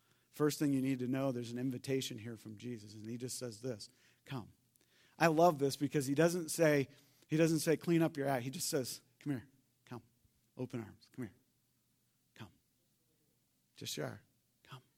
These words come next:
It's the first invitation that Jesus gives to all of us. He says this, "Just look, I'm here.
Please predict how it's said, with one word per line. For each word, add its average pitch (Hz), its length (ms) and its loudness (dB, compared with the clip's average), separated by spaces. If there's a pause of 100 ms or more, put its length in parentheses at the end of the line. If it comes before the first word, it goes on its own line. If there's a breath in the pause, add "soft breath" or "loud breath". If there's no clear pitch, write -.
(1700)
It's 123 120 -6
the 147 100 -6
first 185 360 4
invitation 170 540 4
that 131 100 -2
Jesus 139 360 0
gives 202 240 6
to - 80 -4
all 214 300 10
of 135 100 0
us. 113 300 -12 (600)
He 156 100 0
says 175 260 2
this, 180 240 6
"Just 185 240 -2
look, 196 320 6
I'm 165 160 2
here. 156 340 2